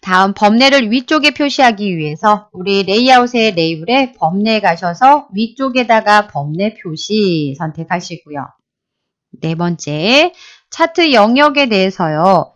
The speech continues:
도형 스타일을 서식에 가셔서 도형 스타일에 가셔서 미세효과 강조 육이라고 되어 있습니다. 미세효과, 그럼 네 번째 강조 육, 주황색 계열입니다.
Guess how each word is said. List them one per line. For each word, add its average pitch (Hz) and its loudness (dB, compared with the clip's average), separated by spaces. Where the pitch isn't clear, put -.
도형 233 0
스타일을 214 -4
서식에 185 -2
가셔서 165 0
도형 247 0
스타일에 262 0
가셔서 165 -2
미세효과 262 4
강조 180 -2
육이라고 240 0
되어 185 -4
있습니다. - -16
미세효과, 185 0
그럼 165 -10
네 160 -2
번째 226 2
강조 202 -2
육, 220 -2
주황색 240 -2
계열입니다. 175 -4